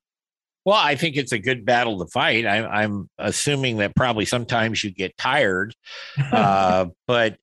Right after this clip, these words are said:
Speaker 1: and especially if you hear, uh, I do some sponsorship stuff, and I also do a lot of work for charities. I'm big on scholarships for kids. And so I've worked, not that you care to hear this, but I'm involved in three golf tournaments up here,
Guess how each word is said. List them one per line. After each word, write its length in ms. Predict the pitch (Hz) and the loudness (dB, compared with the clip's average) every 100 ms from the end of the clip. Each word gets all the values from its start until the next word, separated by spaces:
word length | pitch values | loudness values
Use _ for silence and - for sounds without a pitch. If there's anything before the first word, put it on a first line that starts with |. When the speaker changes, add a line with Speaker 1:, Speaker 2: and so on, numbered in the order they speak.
| - | -6
Speaker 1:
and 220 | 113 107 | -4 -4
especially 600 | 104 - 143 - 117 113 | -4 0 0 2 2 0
if 160 | 110 | 0
you 140 | 113 101 | -2 -2
hear, 540 | 107 113 110 101 95 _ _ _ _ _ _ _ _ - - | 0 2 2 2 0 _ _ _ _ _ _ _ _ -18 -16
uh, 400 | - - 50 50 - - | -16 -14 -14 -18 -20 -6
I 100 | 151 | -4
do 180 | 160 180 | 0 2
some 200 | 156 135 | 2 0
sponsorship 1080 | - 123 131 - 117 - - - - 139 - | -2 0 0 0 -2 -2 -8 -6 -2 -2 -2
stuff, 260 | 131 131 | -2 -2
and 80 | 120 | 0
I 60 | 104 | 0
also 460 | 123 - 101 95 _ _ - | 0 0 -2 -4 _ _ -2
do 140 | 127 | 2
a 40 | 117 | 4
lot 180 | 110 107 | 4 2
of 60 | |
work 240 | 104 107 - | 2 0 -4
for 120 | 87 | -6
charities. 580 | - 120 113 113 107 113 | 0 4 4 4 0 0
I'm 180 | 104 - | -2 -2
big 260 | 131 131 | -2 0
on 240 | 120 107 104 | 0 0 0
scholarships 800 | - - 101 113 110 120 - - | -4 0 2 2 2 -2 -2 -8
for 180 | - | -8
kids. 540 | 95 - 104 123 - - _ - - - - | -6 0 0 -2 -8 -12 _ -20 -20 -12 -2
And 260 | 101 98 | -2 0
so 640 | - 113 107 101 101 92 - | 0 2 2 2 0 -4 -6
I've 240 | 104 110 101 _ _ _ | -2 -2 -4 _ _ _
worked, 340 | 104 104 113 _ 107 | -6 -2 -2 _ -8
not 220 | 107 101 | -4 -4
that 200 | 98 - | -4 -8
you 80 | 85 | -4
care 160 | 117 | -2
to 60 | 98 | -2
hear 180 | 104 131 | -2 -2
this, 220 | 95 98 | -2 -6
but 220 | - 101 - - - | -4 -6 -6 -18 -8
I'm 100 | 135 | -2
involved 420 | 143 117 117 117 110 | -2 2 2 2 0
in 140 | 92 | -4
three 220 | - 127 | -4 -4
golf 320 | 107 107 98 | 0 0 0
tournaments 440 | - 107 98 95 - | 0 -4 -4 -6 -4
up 180 | 92 - | -6 -4
here, 280 | 87 85 | -6 -6